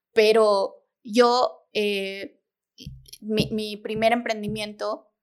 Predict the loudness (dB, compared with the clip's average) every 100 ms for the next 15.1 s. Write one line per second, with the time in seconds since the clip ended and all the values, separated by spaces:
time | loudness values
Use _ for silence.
0 | _ 4 4 6 2 2 -4 -8 -8 -6
1 | -8 -4 -4 -6 _ 0 2 2 -4 _
2 | _ 0 2 4 4 4 0 _ -2 0
3 | -2 0 -2 -6 -4 -2 -4 -10 _ -14
4 | -14 _ _ _ _ _ _ _ _ -20
5 | -20 -20 _ _ _ _ _ 4 4 6
6 | 6 6 4 2 2 -2 0 2 0 0
7 | 2 4 4 4 4 2 2 2 2 0
8 | -2 -6 _ _ 2 4 4 2 -2 -2
9 | -4 -4 -4 4 6 8 8 6 4 -4
10 | _ _ _ _ _ _ -8 -8 -12 _
11 | -18 4 6 8 4 2 4 4 6 -2
12 | -2 0 0 0 0 0 0 -2 -2 0
13 | 2 4 2 0 0 -4 -12 -2 -2 0
14 | -2 2 2 4 2 2 0 0 0 0
15 | 0